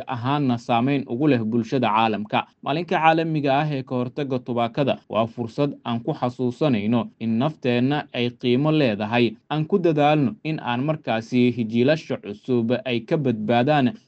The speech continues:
dhibaatada ay leedahay tubaakada. Wacyigelin ha naga bilaabato,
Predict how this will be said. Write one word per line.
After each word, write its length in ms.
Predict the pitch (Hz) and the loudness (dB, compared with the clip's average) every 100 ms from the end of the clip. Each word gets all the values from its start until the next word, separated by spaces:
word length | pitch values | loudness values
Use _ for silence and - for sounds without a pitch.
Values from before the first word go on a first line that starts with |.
| _ | _
dhibaatada 640 | 135 127 120 117 160 131 | 0 2 0 0 -2 -2
ay 120 | 120 123 | 0 0
leedahay 420 | 151 131 120 147 147 | 2 2 0 -2 -4
tubaakada. 600 | 120 120 117 160 143 - | -2 -2 -2 -2 -2 -2
Wacyigelin 540 | - 143 160 147 175 190 | 2 2 2 2 2 2
ha 100 | 165 | -2
naga 220 | 151 151 | -2 -2
bilaabato, 720 | 143 120 92 98 107 - 123 | -2 -2 -2 -6 -6 -2 -4